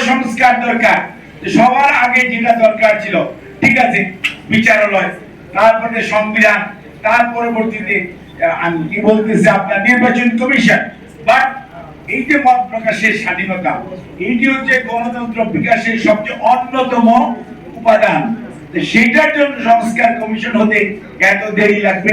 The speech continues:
কেন? এটা তো ইউনূস স্যারকে আপনাদের ওই অ্যাডভাইজারের সাথে দেখা করার দরকার নেই। Go and meet with the chief advisor। You go and meet with the former, uh, delegation and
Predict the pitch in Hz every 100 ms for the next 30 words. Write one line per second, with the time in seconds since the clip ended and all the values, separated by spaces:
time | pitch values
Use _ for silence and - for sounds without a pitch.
0 | 208 202 196 - - - - - - -
1 | 220 262 269 269 277 - 277 269 247 240
2 | 269 277 - - - 180 247 247 240 196
3 | - - - - 196 277 269 285 285 -
4 | - 269 254 254 247 262 254 240 233 220
5 | 214 208 269 294 294 302 311 302 294 285
6 | 269 - 302 285 269 247 208 175 - -
7 | - - - - - - - - - -
8 | - 330 254 294 302 302 285 285 269 240
9 | 233 - 294 294 294 - 226 226 214 208
10 | 202 233 247 254 233 269 277 - - -